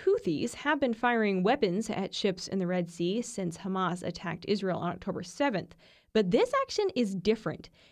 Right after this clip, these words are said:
in that the Islamic Republic of Iran itself has carried out the seizure of the oil tanker. Iran is reportedly moving the tanker to an Iranian port. This is not the first time that the oil tanker has been a source of conflict between the U S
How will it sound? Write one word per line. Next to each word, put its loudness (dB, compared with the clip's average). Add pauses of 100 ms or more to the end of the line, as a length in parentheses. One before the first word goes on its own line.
(100)
in 2
that 2
the 4
Islamic 2
Republic -2
of -2
Iran 0
itself -2 (360)
has -2
carried 2
out -4
the -6
seizure -4
of -4
the -6
oil 2
tanker. -10 (580)
Iran 4
is 0
reportedly 2
moving 2
the 2
tanker 0
to -4
an 2
Iranian 0
port. -2 (440)
This 4
is 4
not 2
the 0
first -4
time 0
that -4
the -4
oil 2
tanker 0
has -2
been -4
a -2
source -8
of -10
conflict -4
between -2
the 0
U 0
S -2